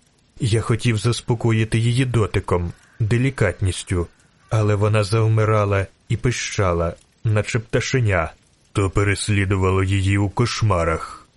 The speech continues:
прошепотів Геральт. «Знаю, мене також».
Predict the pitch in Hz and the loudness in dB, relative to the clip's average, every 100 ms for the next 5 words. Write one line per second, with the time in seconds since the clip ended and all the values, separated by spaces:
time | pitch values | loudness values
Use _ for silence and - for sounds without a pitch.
0 | _ _ - 104 - 123 131 127 131 127 | _ _ -2 -2 0 0 0 0 0 0
1 | 104 107 87 85 - - - _ _ - | 2 2 2 -2 -6 -16 -20 _ _ -8
2 | 113 117 98 87 82 80 - - _ _ | -2 0 2 0 -2 -6 -10 -18 _ _
3 | 110 107 104 98 120 - 101 82 - - | -2 0 0 0 -2 0 -2 -2 -4 -10